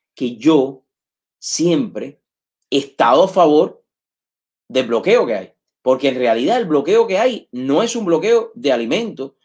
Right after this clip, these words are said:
porque Cuba, si usted no lo sabía, el país con el más, con el cual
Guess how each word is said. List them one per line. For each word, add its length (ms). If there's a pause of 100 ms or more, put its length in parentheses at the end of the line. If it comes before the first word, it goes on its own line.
(240)
porque 440
Cuba, 340
si 120
usted 220
no 80
lo 80
sabía, 480 (840)
el 200
país 320
con 180
el 140
más, 360
con 160
el 140
cual 340